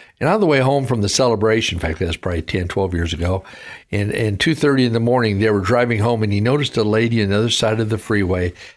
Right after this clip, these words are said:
had crashed, and they stopped their car, and he ran across the freeway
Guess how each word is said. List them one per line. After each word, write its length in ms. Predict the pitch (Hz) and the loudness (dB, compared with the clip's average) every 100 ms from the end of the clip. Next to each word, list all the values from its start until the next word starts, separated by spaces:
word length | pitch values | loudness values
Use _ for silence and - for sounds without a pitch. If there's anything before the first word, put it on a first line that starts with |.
| - | -6
had 260 | 98 101 | -4 -4
crashed, 640 | - - 123 82 82 - - - - _ | -2 0 0 0 -2 -4 -12 -20 -20 _
and 100 | 104 | -2
they 120 | 107 | -2
stopped 380 | 101 - 143 147 | -2 0 0 0
their 120 | 180 | -2
car, 560 | 170 - 101 95 104 - - _ | -2 -2 0 0 -2 -4 -18 _
and 140 | - 107 | -4 0
he 140 | 127 | 2
ran 260 | 117 127 165 | 2 2 0
across 380 | 170 151 135 - | 0 0 0 0
the 80 | |
freeway 640 | - - 123 107 98 101 | -2 0 0 2 2 0